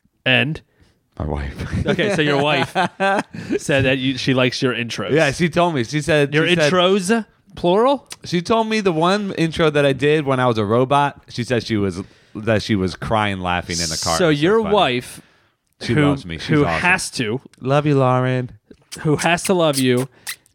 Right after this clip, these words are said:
Speaker 1: she told you that she liked one
Speaker 2: She doesn't
Speaker 1: intro.
Speaker 2: have to love me. She chooses.
Speaker 1: <laughs> She told, she told you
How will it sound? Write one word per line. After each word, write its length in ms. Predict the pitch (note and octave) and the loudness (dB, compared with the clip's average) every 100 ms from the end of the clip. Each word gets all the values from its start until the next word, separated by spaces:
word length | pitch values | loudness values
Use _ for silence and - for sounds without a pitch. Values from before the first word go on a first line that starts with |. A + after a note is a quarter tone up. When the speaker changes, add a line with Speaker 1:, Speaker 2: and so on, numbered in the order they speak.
| _ | _
Speaker 1:
she 680 | - - F#3+ A3+ G#3 F3 - | -4 0 2 4 4 2 0
told 380 | - F#3 F3+ D3+ | -2 2 2 2
you 300 | C3+ B2 B2 | 2 2 2
that 120 | B2+ | -2
she 180 | - C#3+ | 0 0
liked 300 | B2+ A#2+ - - | 2 0 -2 -10
one 420 | A#2+ A#2+ B2+ D3+ | -8 -2 0 0
Speaker 2:
She 120 | C4 | 0
doesn't 160 | F4 B3 | -2 0
Speaker 1:
intro. 100 | A#2+ | -2
Speaker 2:
have 260 | A2 G#3+ - | 0 -2 -2
to 80 | A2+ | -4
love 200 | G#2 G2+ | -2 -2
me. 120 | G#2 | -2
She 140 | - | -4
chooses. 680 | A#2 - A#2 G#2 - - - | -6 -6 -4 -4 -6 -12 -6
Speaker 1:
<laughs> 240 | - - C#3 | -2 0 0
She 320 | - E3 F#3+ | 0 0 2
told, 440 | G#3+ E3 D#3+ D3+ | 2 2 0 -2
she 200 | - F#3 | -2 -2
told 280 | G#3 G#3 E3+ | 2 2 2
you 260 | D3 A#2+ A2 | 4 2 2